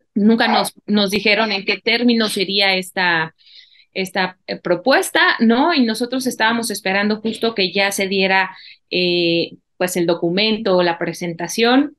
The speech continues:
No se había dado. Esta semana nos manifestamos en la Secretaría del Trabajo y, derivado de esto, nos dijeron que el próximo lunes nos reuniríamos para conocer la propuesta específicamente.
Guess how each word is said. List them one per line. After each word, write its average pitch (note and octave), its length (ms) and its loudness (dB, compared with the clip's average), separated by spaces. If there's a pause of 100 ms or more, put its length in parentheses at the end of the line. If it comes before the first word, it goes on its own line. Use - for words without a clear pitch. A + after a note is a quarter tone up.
No G#3 320 0
se A#3+ 100 -2
había G#3 240 2
dado. A3+ 560 2
Esta A#3 260 -6
semana G#3 440 -2
nos G3+ 200 -2
manifestamos F#3+ 600 -4
en F#3+ 80 -4
la F3+ 80 -4
Secretaría F3+ 480 -4
del G#3 180 -2
Trabajo F#3+ 640 0
y, A#3+ 380 2 (340)
derivado G3+ 460 2
de G#3 100 0
esto, G#3+ 200 -4
nos G3+ 180 -4
dijeron F#3+ 320 -2
que - 80 -2
el F3+ 120 -2
próximo A3 460 -2
lunes G#3 460 0
nos F3+ 200 -4
reuniríamos G3+ 840 0
para F3+ 240 -6
conocer F3 640 -6 (600)
la F#3+ 320 0
propuesta G3+ 540 0
específicamente. F3 1120 -8